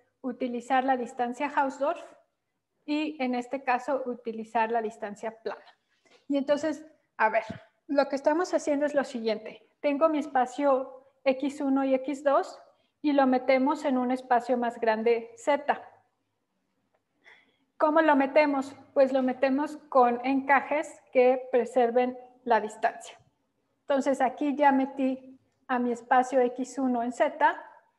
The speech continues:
a mi espacio X dos en Z, y es en Z donde tomo la distancia de Hausdorff. En el caso de la distancia intrínseca plana,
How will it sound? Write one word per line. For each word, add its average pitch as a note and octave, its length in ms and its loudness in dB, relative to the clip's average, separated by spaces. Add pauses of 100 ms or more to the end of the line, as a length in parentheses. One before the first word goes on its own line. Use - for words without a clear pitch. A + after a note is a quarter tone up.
(300)
a B3 100 -2
mi A#3+ 100 -4
espacio A#3+ 400 0
X A#3 280 -4
dos A#3+ 200 -4
en C4 100 -4
Z, D4 540 0
y C4 160 2
es C4 180 2
en C#4 140 -4
Z C#4+ 640 0
donde A3 580 -6
tomo B3 240 -2
la A#3 140 4
distancia G#3+ 460 -6
de F#3 180 -12
Hausdorff. - 460 -18 (2250)
En C4+ 200 2
el C4 220 -2
caso C4+ 360 2
de D4 100 4
la C4+ 140 6
distancia B3+ 500 -2
intrínseca C4+ 680 -2
plana, C#4+ 720 0